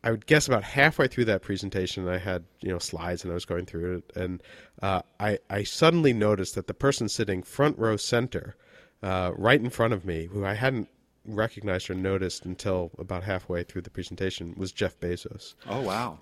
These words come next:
Speaker 1: Um, and it, it caused me to stop <laughs> for, for a second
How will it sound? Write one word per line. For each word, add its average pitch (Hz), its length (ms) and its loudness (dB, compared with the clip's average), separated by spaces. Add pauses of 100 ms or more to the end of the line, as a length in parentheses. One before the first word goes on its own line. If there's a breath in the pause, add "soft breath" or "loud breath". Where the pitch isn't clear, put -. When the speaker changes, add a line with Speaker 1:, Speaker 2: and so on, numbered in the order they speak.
Speaker 1:
Um, 101 300 2 (240)
and 117 260 2
it, 113 160 0 (480)
it 117 160 0 (180)
caused 139 300 4
me 127 80 8
to 101 100 -4
stop 95 440 0
<laughs> - 1000 4
for, - 180 2
for 156 380 8
a 135 80 8
second 127 420 6